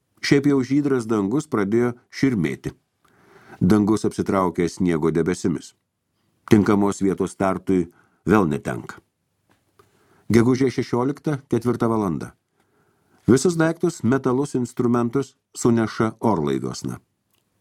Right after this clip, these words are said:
Kadangi motorai buvo nemėginti, jau kelias dienas juos paleido. Motorai veikia puikiai. Motorai taip puikiai įtaisyti, jog visa mašina, čiuožiant sniegu,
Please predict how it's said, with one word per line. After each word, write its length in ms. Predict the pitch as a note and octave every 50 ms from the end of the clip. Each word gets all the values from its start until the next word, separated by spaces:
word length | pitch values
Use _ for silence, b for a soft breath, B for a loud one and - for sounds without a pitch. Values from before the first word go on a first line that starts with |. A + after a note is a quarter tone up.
| _ - - -
Kadangi 360 | - A2 G#2 G#2+ G2+ F#2 G2
motorai 480 | F#2+ F#2+ F#2+ F2+ - A2 F#2+ F#2 E2+ E2
buvo 380 | D#2 D#2 E2 E2 D#2+ D#2+ D#2 D#2
nemėginti, 680 | D#2+ E2 E2 D#2+ D#2+ D#2 D#2 G#2 A2 A2 G2 - D#2 D2
jau 120 | C#2+ C#2 C2
kelias 320 | - D2 C#2+ C#2+ C#2 C#2
dienas 320 | C2+ D#2 D2 D#2+ E2+ D#2+ -
juos 160 | E2 D#2 -
paleido. 460 | - E2+ E2+ D#2+ C#2 B1 A#1 - - b b b b b b b b b b
Motorai 380 | F#2+ G2 - C#3 D3+ F3 F3+ D#3
veikia 240 | D3 D3 C#3 D#3+ D3
puikiai. 360 | - D#2 C#2+ C2 - - C#2 - _ _ _ _ _ _ _ _ _ _ _ _ -
Motorai 540 | G#2+ G#2+ A#2 A#2+ B2 B2+ B2 A#2+ A2+ A2 G2+ b b b b b
taip 180 | - A#2 A2+ -
puikiai 420 | B2 A#2 A2 G#2 - A2 G#2 G2+
įtaisyti, 580 | F#2+ - G2+ G#2 G2 - - D3 C#3+ - G#2 F2+
jog 160 | E2 E2 -
visa 300 | F2+ F#2+ F#2 - - C#3+
mašina, 500 | C3+ A#2+ G#2 F#2+ - - G2+ A2+ D3 C3+ A2 - _ _ -
čiuožiant 420 | - A2+ G2 E2+ F2+ E2+ E2 E2
sniegu, 480 | - - F2+ E2+ E2 F2+ G2 A#2 C3